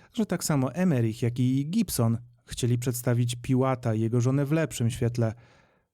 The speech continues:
zrzucając winę na zazdrosnych żydowskich kapłanów.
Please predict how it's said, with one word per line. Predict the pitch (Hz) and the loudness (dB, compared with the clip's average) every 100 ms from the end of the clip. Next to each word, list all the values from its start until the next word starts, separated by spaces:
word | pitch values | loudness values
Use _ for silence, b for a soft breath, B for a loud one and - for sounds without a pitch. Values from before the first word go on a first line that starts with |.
| _ - | _ -8
zrzucając | 110 117 123 120 117 | -4 -2 2 2 2
winę | 120 123 | 2 2
na | 120 117 | 4 2
zazdrosnych | 120 117 120 120 123 | 2 0 0 2 2
żydowskich | 117 120 120 120 120 | 2 2 0 0 -4
kapłanów. | 127 120 123 107 101 - - | -2 -2 0 -2 -4 -8 -18